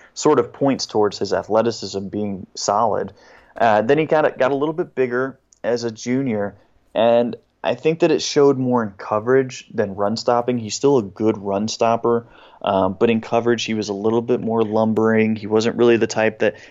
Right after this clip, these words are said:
maybe would carry the tight end downfield, 'cause you're not gonna ask your middle linebacker to do a ton in coverage,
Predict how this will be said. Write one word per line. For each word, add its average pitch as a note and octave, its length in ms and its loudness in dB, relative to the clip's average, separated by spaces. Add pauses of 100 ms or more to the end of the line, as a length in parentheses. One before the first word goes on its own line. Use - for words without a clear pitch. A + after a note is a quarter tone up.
(100)
maybe A#2 200 0
would A2+ 160 0
carry A2+ 380 0
the A2 120 0
tight G#2+ 280 0
end G#2+ 220 -2
downfield, G#2+ 640 -4
'cause B2 140 -10
you're D#3 100 -2
not G3+ 80 0
gonna F#3 140 -4
ask - 240 -4
your B2 80 -2
middle A2 180 2
linebacker G#2+ 380 0
to G#2+ 80 -2
do F#2+ 160 -6
a - 40 -4
ton C3+ 280 -2
in D#3 100 -2
coverage, E3+ 480 2